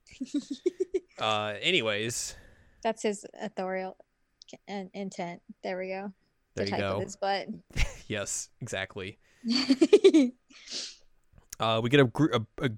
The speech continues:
Speaker 2: brief glimpse. I almost tried to combine both of those words together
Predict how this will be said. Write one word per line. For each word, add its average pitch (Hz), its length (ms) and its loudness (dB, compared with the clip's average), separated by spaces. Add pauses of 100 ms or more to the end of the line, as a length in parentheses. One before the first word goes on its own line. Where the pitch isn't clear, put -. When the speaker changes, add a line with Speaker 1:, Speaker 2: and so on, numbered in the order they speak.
(160)
Speaker 2:
brief 160 460 2
glimpse. 113 500 0
I 104 40 -2
almost 113 160 -4
tried 123 100 4
to 107 80 0
combine 113 340 0
both 127 220 0
of 104 80 -2
those 101 160 -4
words 104 200 -6
together 104 440 -4